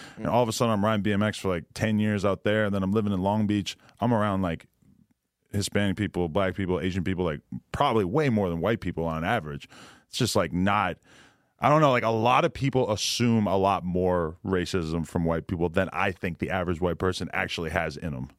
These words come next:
Speaker 1: at least on a personal level.
Speaker 2: I think, Adam, yo,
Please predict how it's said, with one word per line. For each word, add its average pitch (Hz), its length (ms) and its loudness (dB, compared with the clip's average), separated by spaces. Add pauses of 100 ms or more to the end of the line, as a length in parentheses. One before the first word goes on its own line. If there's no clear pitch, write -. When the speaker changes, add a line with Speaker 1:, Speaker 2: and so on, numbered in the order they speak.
(720)
Speaker 1:
at 117 120 2
least 143 220 2
on 98 160 2
a 80 60 -2
personal 78 440 -4
level. 65 300 -8 (800)
Speaker 2:
I 156 160 2 (140)
think, 185 320 0 (480)
Adam, 151 440 0
yo, 127 680 0